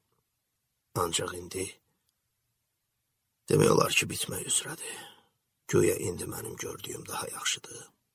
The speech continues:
Bilmirəm. Ancaq məsələ bunda deyil. Mənim işə başlamağım belə oldu. Demək ki, onlar üçün bunun bir mənası var.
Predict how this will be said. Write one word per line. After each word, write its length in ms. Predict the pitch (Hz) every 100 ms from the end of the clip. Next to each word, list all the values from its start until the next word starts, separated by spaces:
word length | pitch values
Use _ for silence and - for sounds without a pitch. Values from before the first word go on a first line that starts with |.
| _ _ _ _ _ _ _ -
Bilmirəm. 480 | 87 76 - - - _ _ _ _ _ _ _ _ _ _ _ _ _ _ _ _ _ _
Ancaq 320 | - 110 85 78
məsələ 320 | 80 92 87
bunda 260 | 80 - - -
deyil. 320 | - - - - - _ _ _ _
Mənim 260 | - 101 107
işə 160 | - -
başlamağım 640 | - - - 80 87 90 85
belə 200 | - -
oldu. 280 | - - - - _ _ _ _ _ _ _ _ _ _ _ _ _ _ _ _ _ _ _ _ -
Demək 260 | - - -
ki, 100 | - - -
onlar 280 | 104 107 98
üçün 320 | 92 107 98
bunun 280 | 92 92 90
bir 120 | 90
mənası 580 | 85 85 - - - -
var. 200 | - -